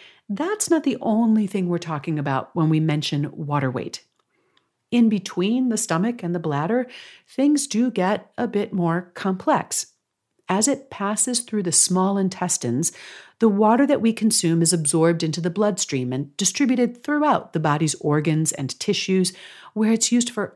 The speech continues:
all kinds of things, everything from lubricating our membranes to metabolizing nutrients to maintaining electrolyte balance. And each of these activities affect the amount of water retained in our body.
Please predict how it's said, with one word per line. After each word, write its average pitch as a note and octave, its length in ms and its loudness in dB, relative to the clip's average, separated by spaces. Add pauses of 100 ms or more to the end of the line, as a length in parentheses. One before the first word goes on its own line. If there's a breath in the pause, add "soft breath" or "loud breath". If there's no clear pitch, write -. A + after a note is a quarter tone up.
all A#3+ 300 0
kinds E3+ 360 2
of C#3+ 100 -2
things, - 360 -6
everything A3 360 0
from D3+ 240 -4 (220 loud breath)
lubricating G3 640 2
our B2+ 100 0
membranes A#3 840 4
to D3+ 300 -2
metabolizing E3+ 1120 2
nutrients B3 680 0 (460 loud breath)
to - 120 2
maintaining B3+ 640 4
electrolyte A3+ 600 -2
balance. - 600 -2 (420)
And G3+ 340 0
each C#4 280 2
of A3 100 0
these A#3 220 2
activities B3+ 680 2 (360 loud breath)
affect - 640 -4
the F#3+ 80 2
amount D#3+ 320 0
of A#3 120 -2
water C3+ 520 -2
retained D3+ 720 -2
in D#3 200 -6
our D3 120 -2
body. D3 480 -2